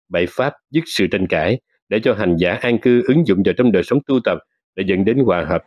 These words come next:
thanh tịnh. Sau cùng, Hòa Thượng chia sẻ giáo lý căn bản, nền tảng Phật dạy vô thường, duyên sinh vô ngã, hướng dẫn hành giả an cư,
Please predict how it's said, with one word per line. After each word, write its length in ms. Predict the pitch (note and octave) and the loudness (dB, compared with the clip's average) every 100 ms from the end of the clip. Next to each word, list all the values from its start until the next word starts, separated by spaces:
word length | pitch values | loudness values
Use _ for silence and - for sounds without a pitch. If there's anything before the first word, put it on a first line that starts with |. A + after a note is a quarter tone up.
| - | -4
thanh 140 | A#2+ | -2
tịnh. 280 | G2 E2 F2+ - _ _ _ _ _ - | 0 0 0 -4 _ _ _ _ _ -4
Sau 120 | G2+ | -2
cùng, 300 | G2+ F2+ D#2 - _ - | 0 0 -2 -8 _ -6
Hòa 100 | F#2 | -2
Thượng 260 | G2 F2+ | 0 0
chia 160 | F2 G#2 | 0 -2
sẻ 240 | F2+ F2 G#2+ | 0 0 2
giáo 120 | A2+ | 2
lý 160 | B2 C#3 | 2 2
căn 260 | - G2 F#2 | 0 0 0
bản, 340 | E2 G2 C#3 | 0 0 2
nền 220 | A2+ G2 F2 | 2 0 0
tảng 260 | F2 F#2 A#2+ | -2 0 0
Phật 180 | G2 - | -4 -2
dạy 240 | F#2 F2 F2 | 0 0 0
vô 120 | A#2+ A#2+ | 0 2
thường, 320 | G#2 F#2 E2 - _ _ _ | 2 2 0 -6 _ _ _
duyên 240 | A#2 B2+ | 0 2
sinh 340 | A#2 C3 B2+ A#2+ | 2 2 4 4
vô 140 | B2+ | 4
ngã, 380 | A#2 F#2+ F2 C3 D#3 _ _ | 4 2 0 -2 -6 _ _
hướng 200 | C3+ D#3+ | 0 2
dẫn 160 | A2 A#2+ | 2 2
hành 180 | F#2+ | 0
giả 120 | E2+ A2+ | 0 0
an 200 | C3+ A#2+ | 0 0
cư, 300 | C3 C3 | 2 2